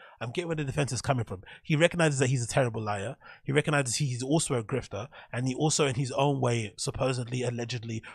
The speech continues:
we don't know, maybe sells stuff that doesn't necessarily do what he says it does. And clearly, he wishes he could have the ability to skirt questions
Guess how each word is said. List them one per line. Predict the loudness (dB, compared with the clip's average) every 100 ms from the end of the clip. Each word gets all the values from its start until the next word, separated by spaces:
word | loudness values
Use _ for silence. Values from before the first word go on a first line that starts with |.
| -8
we | -2
don't | 0 0
know, | -2 -2 -4 -8 -14 -2
maybe | 0 0
sells | -2 -2 0 -2 -4 -8 -14 -8
stuff | -2 2 2
that | 0
doesn't | -4 -4 -6
necessarily | -4 -2 -4 -2
do | 0 2
what | 0
he | 0
says | 0 0 0
it | -4
does. | -6 -6 -10 -16 -10
And | -6 -6
clearly, | -4 0 2 2 -2 -6 -16
he | -8 -2 -2
wishes | 0 -2 -2 -8
he | -10
could | -10
have | -6 -6
the | -6
ability | -4 -2 -4 -6
to | -10 -8 -10 -14 -12
skirt | -2 -2 0 -2 -2
questions | -4 -4 -4 -6 -6 -8